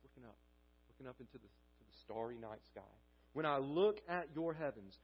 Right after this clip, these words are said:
the work of your fingers, the moon and the stars which you have set in place, what is man that you are mindful of him, and the Son of Man that you care for him? Perhaps here we get a glimpse of David the shepherd boy,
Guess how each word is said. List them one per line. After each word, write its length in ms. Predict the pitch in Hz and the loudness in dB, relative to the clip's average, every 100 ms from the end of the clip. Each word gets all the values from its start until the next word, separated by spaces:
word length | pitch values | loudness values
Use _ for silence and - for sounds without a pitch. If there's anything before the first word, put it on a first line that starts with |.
| - | -2
the 80 | 156 | 0
work 360 | 139 175 202 196 | 6 6 6 6
of 180 | 180 175 | 4 4
your 120 | 175 | 0
fingers, 380 | - 156 131 123 | 0 -4 -2 -2
the 60 | 143 | 0
moon 300 | 143 208 220 | 2 2 2
and 80 | |
the 60 | 208 | 0
stars 360 | - 202 180 165 | 2 6 6 6
which 100 | 143 170 | 0 0
you 60 | |
have 100 | 139 - | 0 0
set 160 | 196 190 | 2 2
in 120 | 185 | 2
place, 220 | - 147 - - - | 2 2 2 -8 2
what 280 | 147 208 | 8 8
is 120 | 233 175 | 8 2
man 400 | 185 196 175 151 | 0 2 4 2
that 180 | 139 - | -2 -2
you 100 | 156 | 0
are 80 | 143 | 0
mindful 560 | 147 160 170 - 143 | 0 0 0 0 2
of 120 | 139 | 2
him, 260 | 147 135 117 - - - | 0 -2 -2 -6 -8 -6
and 80 | |
the 60 | 151 - - | -6 -8 2
Son 180 | 214 214 | 4 4
of 140 | 170 | 2
Man 360 | 175 170 135 127 | 0 0 -2 0
that 120 | 139 - | 0 0
you 140 | 160 151 - | -8 -12 -6
care 420 | 208 180 143 120 120 - - - | 0 2 4 2 0 -10 -20 4
for 400 | 190 160 135 117 - - - | 8 8 6 4 -2 -8 0
him? 180 | 170 113 101 - - - - - - | 0 0 -8 -20 -20 -20 -20 -20 4
Perhaps 360 | 165 185 190 185 | 6 8 6 6
here 160 | 190 | 6
we 100 | 180 | 8
get 140 | 165 160 | 6 4
a 40 | |
glimpse 380 | 135 185 185 - | 2 0 0 -2
of 160 | 147 | 2
David 340 | 170 175 185 165 | 6 6 6 0
the 80 | 147 - | -2 -2
shepherd 340 | 165 147 117 | -2 -2 -4
boy, 240 | 110 101 | -2 -4